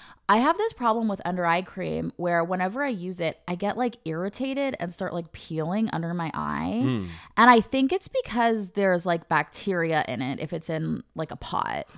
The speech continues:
Speaker 2: Oh, 'cause your finger keeps going in it?
Speaker 1: Yeah.
Speaker 2: Yeah, yeah.
Speaker 1: So I bought a new one. It was really cheap 'cause that one's almost empty. And I'm, like, not really using it anymore 'cause I think it's making my eyes fucked up. I bought a new one for, like, twenty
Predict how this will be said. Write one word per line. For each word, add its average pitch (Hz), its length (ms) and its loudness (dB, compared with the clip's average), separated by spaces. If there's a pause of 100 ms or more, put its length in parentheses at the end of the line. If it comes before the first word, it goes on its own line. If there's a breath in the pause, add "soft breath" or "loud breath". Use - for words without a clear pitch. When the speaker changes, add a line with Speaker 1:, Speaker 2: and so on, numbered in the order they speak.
(100)
Speaker 2:
Oh, 131 120 2
'cause 123 180 -2
your 113 80 -2
finger 113 280 -6
keeps 113 260 -8
going 110 280 -4
in 110 120 -6
it? 113 120 -4
Speaker 1:
Yeah. 117 340 4
Speaker 2:
Yeah, 101 80 0
yeah. 98 220 -4 (420 loud breath)
Speaker 1:
So 247 640 10 (480)
I 233 80 6
bought 214 320 4
a 370 100 2
new 214 160 6
one. 160 320 2
It - 120 -8
was 180 160 -4
really 170 420 -4
cheap - 380 -8 (100)
'cause 226 140 6
that 240 140 12
one's 233 140 6
almost 160 260 4 (160)
empty. 101 440 -4 (100)
And 202 160 8
I'm, 202 160 6
like, 165 300 2
not 160 280 2
really 160 200 0
using 156 240 -4
it 156 60 0
anymore 147 280 -2
'cause - 120 -14
I 151 60 -4
think 156 280 -8
it's - 320 -6
making 156 260 -4
my 95 200 -4
eyes 147 120 -6
fucked 220 220 -4
up. 262 200 -4 (640 loud breath)
I 202 60 4
bought 202 240 4
a 370 40 4
new 285 160 4
one 196 180 2
for, 196 120 -8
like, 160 240 -6
twenty 190 560 -2